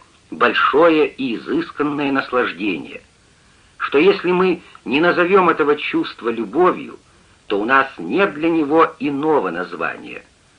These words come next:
что хотя восторги, проистекающие из такой чистой любви, могут быть повышены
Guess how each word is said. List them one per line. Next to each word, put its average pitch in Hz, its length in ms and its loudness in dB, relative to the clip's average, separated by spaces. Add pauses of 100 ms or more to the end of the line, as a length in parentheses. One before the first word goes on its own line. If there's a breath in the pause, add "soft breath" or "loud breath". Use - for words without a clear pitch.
(480 soft breath)
что - 200 -2
хотя 208 240 4
восторги, 165 720 2
проистекающие 98 1120 -6 (160)
из - 160 -10
такой 107 360 -2
чистой - 500 -6
любви, 113 540 -8 (480 soft breath)
могут 113 360 -2
быть 123 240 -8
повышены 101 720 -2